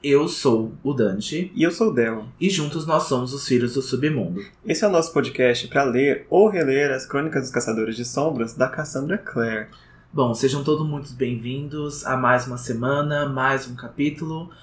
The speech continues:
Speaker 1: Esse mundo mágico da Cassandra, esse mundo mágico de instrumentos mortais. E o capítulo de hoje é o Ravner.
Speaker 2: Ravner. Esse é um capítulo de bem mais ação que os outros três,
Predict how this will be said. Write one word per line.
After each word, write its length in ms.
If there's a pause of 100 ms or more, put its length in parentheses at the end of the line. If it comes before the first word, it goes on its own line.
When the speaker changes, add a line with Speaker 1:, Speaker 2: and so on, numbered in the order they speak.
(220)
Speaker 1:
Esse 240
mundo 220
mágico 460
da 100
Cassandra, 640
esse 180
mundo 180
mágico 380
de 100
instrumentos 500
mortais. 680
E 60
o 60
capítulo 440
de 160
hoje 400
é 320
o 140 (100)
Ravner. 560 (380)
Speaker 2:
Ravner. 720
Esse 140
é 20
um 60
capítulo 680 (140)
de 320
bem 260
mais 240
ação 540
que 120
os 120
outros 260
três, 540